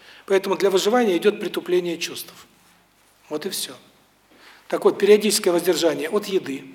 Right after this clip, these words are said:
от секса, выполнение заповедей, молитва, что для вас, э, любимый человек, вы возможность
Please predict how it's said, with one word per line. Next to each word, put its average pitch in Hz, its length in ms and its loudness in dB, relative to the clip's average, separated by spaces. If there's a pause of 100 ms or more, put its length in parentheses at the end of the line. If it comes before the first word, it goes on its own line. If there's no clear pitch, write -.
(540)
от 208 180 0
секса, - 440 -6 (580)
выполнение 214 520 2
заповедей, 135 580 -4 (100)
молитва, 175 560 0
что - 200 -4
для 185 180 2
вас, 190 240 4
э, 165 380 -6 (400)
любимый 185 400 2
человек, 202 460 0
вы 185 300 4 (380)
возможность 190 920 4